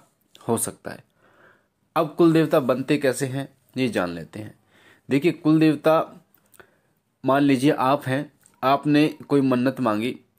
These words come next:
आप भगवान शिव के दरबार में गए, मंदिर में गए, आपने कोई मन्नत मांगी और आपकी मन्नत पूरी हो गई।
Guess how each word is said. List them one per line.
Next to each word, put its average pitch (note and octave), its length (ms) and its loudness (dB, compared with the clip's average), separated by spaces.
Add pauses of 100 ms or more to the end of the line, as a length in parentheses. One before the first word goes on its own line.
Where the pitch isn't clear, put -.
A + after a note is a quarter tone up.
(320)
आप B2 160 0
भगवान A#2+ 340 0
शिव A#2+ 220 -6
के A#2+ 100 -2
दरबार G#2+ 360 0
में A#2 160 -4
गए, F#2+ 180 -4 (440)
मंदिर A2+ 280 0
में A2+ 180 0
गए, A2+ 140 -2
आपने A#2+ 340 -4
कोई B2+ 140 -6
मन्नत A2 440 -4
मांगी A2 320 -4
और A2+ 100 2
आपकी G2+ 260 -4
मन्नत G#2 420 -4
पूरी F#2 240 -6
हो F#2 140 -10
गई। - 160 -18